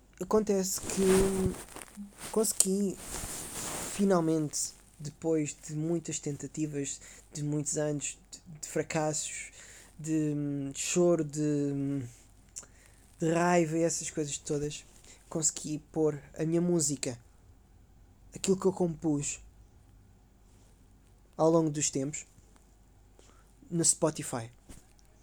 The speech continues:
Isto foi depois de muita tentativa, de muita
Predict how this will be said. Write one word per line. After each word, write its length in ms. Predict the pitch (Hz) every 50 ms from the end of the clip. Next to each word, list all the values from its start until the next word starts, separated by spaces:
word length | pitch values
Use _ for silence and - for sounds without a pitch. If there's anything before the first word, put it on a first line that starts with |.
| - - - - - _ - - - - - - - - - - - - - - -
Isto 340 | 196 220 226 - - - -
foi 500 | - - - 180 175 175 180 175 175 175 - - - - - - - - - - - - - - - - - - - _ - - -
depois 880 | - 151 - - - - - - - _ - - 160 165 165 165 151 147
de 180 | - - 165
muita 380 | 151 151 165 180 185 185 - 180
tentativa, 640 | 185 - 165 151 160 151 - - 151 156 151 151 151
de 160 | 139 139 156
muita 680 | 160 170 170 175 170 165 160 151 151 - 160 156 143